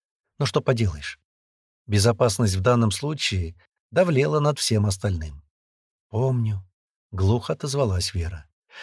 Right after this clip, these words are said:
«Мы ведь до сих пор не можем со всей определенностью сказать, что на вас не покушались.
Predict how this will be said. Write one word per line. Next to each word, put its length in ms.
«Мы 160
ведь 220
до 80
сих 240
пор 240
не 120
можем 340
со 180
всей 260
определенностью 760
сказать, 560
что 340
на 140
вас 360
не 180
покушались. 720